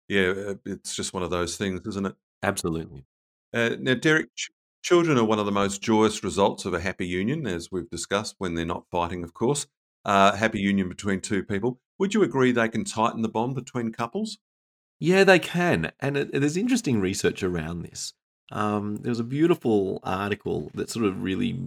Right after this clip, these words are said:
Speaker 2: pulled all the research together, uh, printed in the New York Times a number of years ago. And, uh, and I guess it's depends on how you look at happiness, how you define happiness.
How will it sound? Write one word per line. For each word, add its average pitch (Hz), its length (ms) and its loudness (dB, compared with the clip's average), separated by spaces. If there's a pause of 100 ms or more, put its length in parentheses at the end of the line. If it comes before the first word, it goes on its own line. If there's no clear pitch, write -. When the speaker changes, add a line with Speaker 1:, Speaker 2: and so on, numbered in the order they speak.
(200)
Speaker 2:
pulled 113 180 2
all 98 100 6
the 85 100 0
research 90 440 -2
together, 87 540 -2 (200)
uh, 85 160 -8
printed 104 280 -4
in 92 80 -4
the 87 260 -2
New 101 120 0
York 98 180 2
Times 95 400 2
a 85 40 -6
number 82 260 -2
of 78 240 -6
years 92 260 -6
ago. 80 340 -6 (720)
And, 104 360 -2
uh, 101 300 -2 (160)
and 117 140 -6
I 127 60 -2
guess 175 260 -2
it's - 300 -6
depends 262 340 -2
on 277 100 0
how 131 260 0
you 120 240 -2
look 101 180 -2
at - 100 -4
happiness, - 520 -8
how 123 120 -10
you 151 120 -4
define 92 600 -8
happiness. - 540 -12